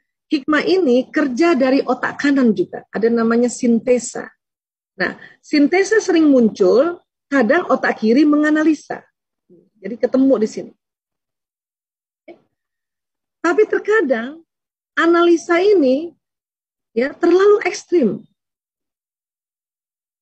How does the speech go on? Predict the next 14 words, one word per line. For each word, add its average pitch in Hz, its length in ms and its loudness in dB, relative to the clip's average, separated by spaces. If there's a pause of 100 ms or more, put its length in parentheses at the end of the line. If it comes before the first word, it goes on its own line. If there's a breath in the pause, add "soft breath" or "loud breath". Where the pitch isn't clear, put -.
(400)
Karena 262 400 0
apa? 240 480 -4 (200)
Karena 269 240 0
kita 277 240 -4
nggak 247 200 0
mau 180 120 0
disalahin. 220 560 -6 (1700)
Maka 175 240 -10
selalu 208 400 0
analisanya, 196 800 -2 (240)
"Tapi 349 240 -2
kan, 415 320 0 (240)
tapi 320 320 0
kan," 392 320 -2